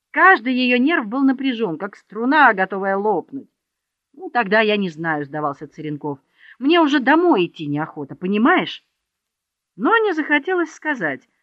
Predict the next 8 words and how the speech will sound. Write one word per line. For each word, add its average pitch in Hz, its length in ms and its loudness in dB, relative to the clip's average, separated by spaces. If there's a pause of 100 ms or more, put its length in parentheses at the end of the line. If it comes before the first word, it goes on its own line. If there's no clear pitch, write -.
(300)
"Не 330 160 -4
ходи". 175 500 -4 (680)
Но 190 260 -2 (100)
она 247 380 2 (220)
сдержалась, 175 840 -10 (640)
дёрнула 165 720 -2 (100)
углом 180 420 -8
рта. 156 320 -12